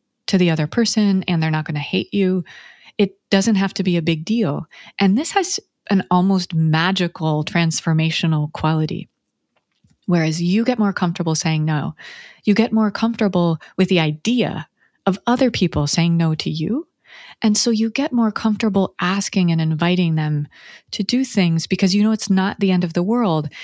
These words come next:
and it's not personal and they don't hate you if they say no to you.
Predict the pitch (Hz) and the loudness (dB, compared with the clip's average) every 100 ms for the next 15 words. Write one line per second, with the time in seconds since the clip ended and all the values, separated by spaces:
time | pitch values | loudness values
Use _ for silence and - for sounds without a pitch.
0 | - - 190 185 220 226 220 220 196 175 | -10 0 0 2 0 0 0 0 2 2
1 | 175 196 190 226 247 - - - _ - | 2 0 0 -2 -2 -2 -4 -8 _ -20
2 | _ 196 - 175 - 180 180 202 226 - | _ -2 0 0 2 2 4 2 0 -2
3 | 165 - | -4 -6